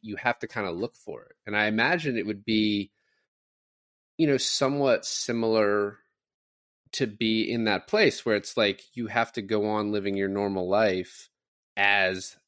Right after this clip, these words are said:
the Americans are, like, moving closer and closer each day, as the Russians are coming from the other side, you know what I mean? So I, I think it's kind of at least trying to be a little bit true to,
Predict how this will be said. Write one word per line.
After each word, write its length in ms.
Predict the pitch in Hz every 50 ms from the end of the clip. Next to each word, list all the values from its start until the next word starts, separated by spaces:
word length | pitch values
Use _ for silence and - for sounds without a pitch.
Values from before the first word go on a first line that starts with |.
| -
the 220 | 110 101 113 101 101
Americans 760 | 95 98 101 101 104 104 98 - - 104 92 92 92 87 -
are, 200 | 90 92 90 92
like, 280 | 92 92 90 90 - -
moving 400 | 120 117 110 107 95 101 95 90
closer 400 | - - - 98 90 - - 90
and 80 | 87 85
closer 320 | - 95 90 87 - 95 92
each 200 | 90 - - -
day, 140 | 101 92 87
as 120 | 87 -
the 100 | - 92
Russians 360 | 92 98 95 - - 95 87
are 60 | 95 87
coming 260 | - - 92 90 82
from 140 | - 95 92
the 80 | 95 90
other 120 | 87 87
side, 260 | - - 101 95 95 92
you 60 | 92
know 60 | 90
what 60 | 92
I 20 | 95
mean? 120 | 95 92
So 300 | - - 110 104 95 - - - - - - - - - _ _ _ -
I, 240 | 131 135 113 - - _ _ _ _ _ _ _ _ _ _ _ _ _ _ _ -
I 120 | 107 127
think 280 | - - - 160 156 175
it's 160 | 156 - -
kind 240 | - 131 127 123 117
of 260 | 113 113 104 101 - _ _ _ _ _ _ _ _ _ _ _ -
at 80 | 123 127
least 220 | 139 - - -
trying 240 | - 143 131 139 139
to 60 | 139
be 120 | 131 135
a 60 | 127 127
little 160 | 131 123 117
bit 200 | 110 110 - -
true 400 | - - - 131 127 123 120 113
to, 760 | 117 - - 123 117 117 113 110 110 107 104 101 - - -